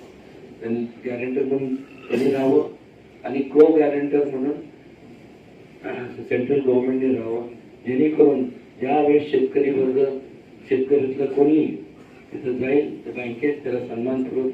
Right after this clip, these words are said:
ट्रीटमेंट दिली जाईल, एक इंडस्ट्रीज म्हणून त्याच्याकडे पाहिलं जाईल. नाहीतर काय होतं, गेल्यानंतर ते बिचारा बसून असतो, कारण की शेवटी बँकर काय विचार करतो, ह्याला दिलं तर परतफेड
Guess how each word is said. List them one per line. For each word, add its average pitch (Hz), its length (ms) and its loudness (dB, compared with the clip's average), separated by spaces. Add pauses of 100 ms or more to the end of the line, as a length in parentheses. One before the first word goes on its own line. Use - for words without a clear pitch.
ट्रीटमेंट 139 380 -6
दिली 127 180 -8
जाईल, - 400 -16 (320)
एक 131 140 -10
इंडस्ट्रीज 147 520 2
म्हणून 131 220 -4
त्याच्याकडे 113 360 -6
पाहिलं 107 240 -10
जाईल. - 260 -18 (480)
नाहीतर 139 300 0
काय 151 180 2
होतं, 131 280 2 (520)
गेल्यानंतर 131 540 0
ते 143 60 2
बिचारा 131 360 0
बसून 135 340 -4
असतो, - 280 -6 (800)
कारण 123 120 -6
की 131 120 -6 (420)
शेवटी 135 240 0
बँकर 123 360 0
काय 147 140 4
विचार 131 200 -2
करतो, - 220 -8
ह्याला 127 280 -2
दिलं 127 260 -2
तर 127 280 -4
परतफेड 127 380 -2